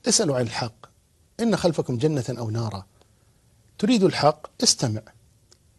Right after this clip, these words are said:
أعجبك الكلام اقبله، لم يعجبك ناقشه، رد عليه، لا تستمع، أعرض على ما تحب،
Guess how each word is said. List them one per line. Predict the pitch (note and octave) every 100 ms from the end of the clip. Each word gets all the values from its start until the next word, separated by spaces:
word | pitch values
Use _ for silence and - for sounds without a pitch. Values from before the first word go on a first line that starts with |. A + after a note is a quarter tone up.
| _ _ -
أعجبك | F3+ F3+ F#3 -
الكلام | D3+ - D3 F3+ G#3 - -
اقبله، | - A3 D3+ C3
لم | E3 G3+
يعجبك | F#3 D#3 D#3+ E3+
ناقشه، | G3 B3 B3+ - - _ _ _ _ -
رد | G#3 F3 E3
عليه، | F3+ F3 A#2+ - _ _ _ _
لا | B3+
تستمع، | C#4+ B3+ - C4+ C4+ - _ _ _ _ _ _ _ _ -
أعرض | A3 A3 B2+ - _ _ _ -
على | G#3 A#3+
ما | G#3+ G#3
تحب، | - A3